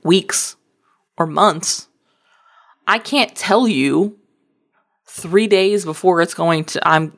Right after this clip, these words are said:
I'm gonna, you know, great example is if I was in a position where it was consistently taking me two months to close a client,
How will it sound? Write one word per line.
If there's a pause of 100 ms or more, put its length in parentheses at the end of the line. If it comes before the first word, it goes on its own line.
(120)
I'm
gonna, (100)
you
know, (1080)
great
example
is
if
I
was
in
a
position
where
it
was (180)
consistently
taking
me
two
months (640)
to
close
a
client,